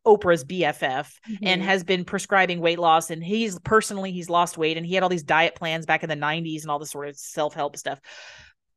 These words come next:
Speaker 1: Anyway, but, a-, and now I will say the, the review I read of the show,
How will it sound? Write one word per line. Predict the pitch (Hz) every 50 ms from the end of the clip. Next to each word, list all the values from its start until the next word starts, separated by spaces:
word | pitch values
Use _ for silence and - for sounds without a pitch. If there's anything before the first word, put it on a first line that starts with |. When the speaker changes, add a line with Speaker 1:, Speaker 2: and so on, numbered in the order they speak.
| _
Speaker 1:
Anyway, | - 277 359 311 208 185 175 180
but, | 220 233 220 - _ _ _ _ -
a-, | 233 240 -
and | 262 247
now | 254 220 170 143 151 156 _ _ _ _ -
I | 202
will | 214 214 226
say | 220 - 240 220
the, | 196 190 156 143 -
the | 208 190 185
review | 196 208 196 170 233 254 254
I | 233 202
read | 190 180 196 196 190 185
of | - 196 196 175
the | 185 175
show, | - - 220 196 180 170 160 156 156